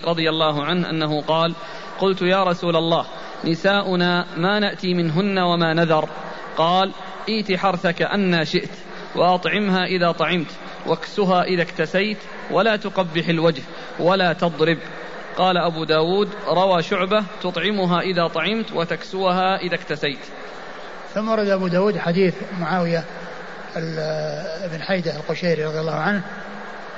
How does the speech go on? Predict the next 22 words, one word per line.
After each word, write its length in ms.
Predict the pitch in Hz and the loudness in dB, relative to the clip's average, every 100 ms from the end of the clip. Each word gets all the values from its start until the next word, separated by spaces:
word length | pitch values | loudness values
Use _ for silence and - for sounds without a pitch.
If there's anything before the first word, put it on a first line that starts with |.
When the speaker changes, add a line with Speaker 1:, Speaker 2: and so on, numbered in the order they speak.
| - | -8
Speaker 2:
أن، 220 | 196 190 185 175 170 170 180 - - - - - - | -4 0 2 2 0 -2 -6 -12 -14 -14 -14 -14 -8
أن 180 | 208 196 | -4 -2
النبي 220 | 185 175 | 0 0
صلى 160 | 170 220 | 0 -2
الله 120 | 190 | 0
عليه 0 | |
وسلم، 0 | |
أنه 80 | 180 | -2
سأل 220 | 196 208 | 0 0
النبي، 200 | 185 170 | 0 0
قال: 220 | 180 175 | 0 0
"نساؤنا 460 | 170 196 196 180 175 | 0 0 2 2 0
ما 140 | 208 | 2
نأتي 240 | 226 196 190 | 0 0 0
منهن 280 | 180 208 208 | 2 2 4
وما 220 | 190 190 | 4 4
نذر"، 280 | 185 165 139 - - - - - - - 170 | 4 2 -2 -10 -12 -12 -14 -14 -14 -8 -6
يعني، 220 | 180 175 | -2 2
كيف 220 | 226 226 | 4 4
يكون 320 | 202 196 220 | 4 4 2
الاستمتاع 460 | 190 - 175 196 180 | 2 0 2 4 6
بهن؟ 500 | 180 160 180 156 | 4 4 2 0